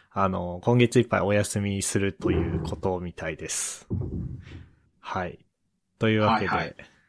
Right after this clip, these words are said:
Speaker 1: まあ、しばらく、一ヶ月、僕とふっくん二人でこのポッドキャストをやっていきます。
Speaker 2: いきます。
Speaker 1: どうしようね。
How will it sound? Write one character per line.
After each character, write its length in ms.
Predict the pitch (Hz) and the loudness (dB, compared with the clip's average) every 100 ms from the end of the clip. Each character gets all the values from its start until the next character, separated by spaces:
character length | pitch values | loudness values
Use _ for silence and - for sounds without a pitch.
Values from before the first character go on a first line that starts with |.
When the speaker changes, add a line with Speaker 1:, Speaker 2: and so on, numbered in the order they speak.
| _ _ _ - | _ _ _ -8
Speaker 1:
ま 80 | 107 | -2
あ、 40 | |
し 180 | - 110 | 0 2
ば 120 | 104 | 2
ら 100 | 95 | 2
く、 260 | - 82 - - _ - | -2 -14 -14 -20 _ -10
一 80 | |
ヶ 160 | - 107 | 0 2
月、 340 | 92 - 87 - _ _ _ _ _ - | 2 -4 -8 -10 _ _ _ _ _ -6
僕 180 | - 107 | 2 4
と 100 | 104 | 6
ふ 80 | 101 | 4
っ 20 | |
く 140 | - 98 | 2 -4
ん 60 | |
二 100 | 90 | -4
人 280 | 92 92 95 | 0 0 0
で 100 | 87 | -4
こ 120 | - | -6
の 80 | 92 | -6
ポ 120 | 87 | -6
ッ 60 | 90 | -8
ド 80 | - | -6
キ 80 | 90 | -8
ャ 60 | |
ス 100 | - | -8
ト 80 | 85 | -10
を 140 | - - _ _ - | -10 -14 _ _ -6
や 100 | 95 | -6
っ 20 | |
て 140 | - 92 | -4 -8
い 80 | |
き 100 | - | -6
ま 220 | 85 87 - | -10 -10 -10
す。 300 | - - _ _ - | -12 -14 _ _ -14
Speaker 2:
い 20 | |
き 140 | - 101 | -4 -4
ま 400 | 98 95 95 98 | -4 -6 -8 -10
す。 320 | - - 101 | -14 -14 -2
Speaker 1:
ど 140 | 104 143 | 6 6
う 40 | |
し 140 | - | 6
よ 140 | 95 80 | 0 -2
う 40 | |
ね。 200 | 90 95 | -6 -6